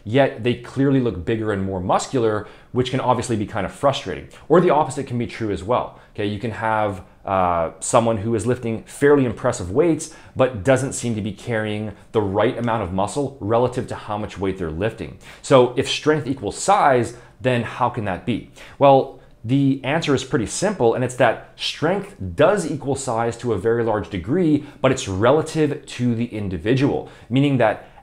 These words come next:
as you get stronger, you will get bigger, but the degree of strength development that's gonna be required for you to look a certain way in terms of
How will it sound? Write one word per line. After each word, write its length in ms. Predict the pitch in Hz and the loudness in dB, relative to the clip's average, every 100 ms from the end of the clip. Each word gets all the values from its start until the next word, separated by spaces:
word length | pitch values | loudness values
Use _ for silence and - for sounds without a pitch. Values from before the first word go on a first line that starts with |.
| - | -4
as 320 | 117 151 147 | 0 0 0
you 80 | 160 | 4
get 180 | 135 127 | 4 4
stronger, 800 | - - 101 107 123 151 156 156 | -4 -2 0 2 2 2 0 -2
you 160 | 117 107 | -2 2
will 260 | 113 147 | 6 6
get 300 | 123 95 78 | 6 0 0
bigger, 460 | 190 165 123 117 - - - | 2 4 4 2 -2 -14 -2
but 460 | 98 131 131 117 | 6 6 4 -6
the 400 | 104 147 143 135 - - 98 | 0 2 4 2 -4 -14 0
degree 580 | 127 110 95 107 151 175 | 2 2 0 2 4 4
of 120 | 147 | 0
strength 360 | - 120 135 135 | -2 -4 -4 -2
development 640 | 113 95 113 147 170 - | 0 2 0 0 -6 -2
that's 160 | 113 | -2
gonna 160 | - 131 | 0 0
be 120 | 123 | 2
required 640 | 110 95 - 95 104 131 135 | 0 -2 -6 -2 0 0 -2
for 120 | 123 | -2
you 180 | 107 131 | 0 2
to 100 | 139 | 4
look 200 | 135 127 | 2 0
a 40 | |
certain 440 | - 131 123 110 | -2 0 0 -2
way 200 | 92 110 | 0 2
in 100 | 143 | 2
terms 320 | 131 117 113 98 | -2 -4 -2 0
of 280 | 95 85 | 0 -2